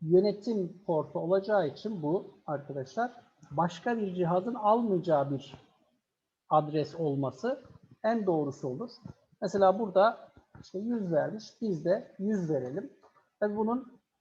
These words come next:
maskesini de yazmamız lazım, altı A maskesini. C sınıfı olduğu için üç tane iki yüz elli beş kullanmıştık. Burada da yüz yetmiş iki I P adresi B sınıfıdır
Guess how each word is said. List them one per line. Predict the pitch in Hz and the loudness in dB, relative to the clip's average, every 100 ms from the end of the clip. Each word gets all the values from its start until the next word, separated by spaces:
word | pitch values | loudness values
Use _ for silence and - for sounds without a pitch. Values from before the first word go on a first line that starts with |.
| _ _ _ - | _ _ _ -4
maskesini | 180 185 - 196 202 202 | -2 -2 -2 -2 0 0
de | 196 | 2
yazmamız | 156 139 139 127 123 131 | 4 2 0 -4 -6 -4
lazım, | 123 135 214 | -4 -6 -4
altı | 196 151 143 151 | 2 2 2 -4
A | 135 | -2
maskesini. | 127 120 - 117 143 185 - - _ _ _ _ _ _ _ _ _ | -4 -8 -12 -12 -8 -8 -8 -16 _ _ _ _ _ _ _ _ _
C | 214 226 | 2 2
sınıfı | 220 190 190 | 0 -2 4
olduğu | 190 190 170 | 4 4 2
için | 135 226 262 - - - - - | 2 -2 -2 -6 -20 -20 -20 -8
üç | 233 - | -8 -2
tane | - 147 175 240 - - | 2 2 2 -2 -6 -10
iki | 190 - | -10 -6
yüz | 208 196 | 0 2
elli | 185 185 | 2 2
beş | 185 180 | 2 0
kullanmıştık. | - 139 123 117 107 - - | -4 -2 -2 -4 -10 -16 -6
Burada | 226 247 220 | 0 2 6
da | 190 208 - - - - | 6 4 -6 -20 -20 -4
yüz | 170 180 | -2 2
yetmiş | 202 202 196 - - | 2 2 -4 -6 0
iki | 196 190 190 - 147 | 2 2 0 2 2
I | 147 - | 2 2
P | 190 | 2
adresi | 170 147 135 - 226 233 - - - 135 | 4 2 -4 -2 -2 -2 -12 -20 -10 4
B | 165 220 | 6 6
sınıfıdır | - 233 220 220 233 233 | 4 -2 -2 0 0 -2